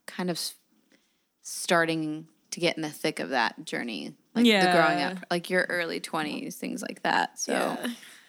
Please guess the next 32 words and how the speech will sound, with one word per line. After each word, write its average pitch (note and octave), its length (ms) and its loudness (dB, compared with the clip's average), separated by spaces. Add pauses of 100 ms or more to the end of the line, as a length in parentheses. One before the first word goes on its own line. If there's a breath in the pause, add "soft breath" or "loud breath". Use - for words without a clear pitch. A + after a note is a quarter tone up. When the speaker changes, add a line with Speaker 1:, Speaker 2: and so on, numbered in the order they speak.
Speaker 2:
And, A3+ 140 -2
like, A#3+ 180 -4 (960 soft breath)
Speaker 1:
that's - 260 -6
a F#3+ 40 -2
difficult G#3+ 380 2
time F3+ 320 2
to F3 120 -4
lose E3 240 0
some-, D#3+ 160 -6
I F#3 80 -2
mean, G#3+ 260 4
any C#4 440 6
age B3 120 2
I C4+ 120 4
feel C#4 160 2
like C#4 200 4
is C4+ 120 4
a C4 80 2
difficult B3+ 400 2
time B3 220 4
to B3+ 100 2
lose B3 440 2 (220)
Speaker 2:
<gasps> - 220 -20
Speaker 1:
someone, C#4 720 4 (300)
Speaker 2:
Oh F#3+ 40 -6
my G#3+ 80 -8
God. F3+ 440 6 (240)
Speaker 1:
but, - 80 -2
um, F3+ 800 0 (1600)
you G3 160 4
know, E3 260 2 (220)
Speaker 2:
Yeah. - 140 -6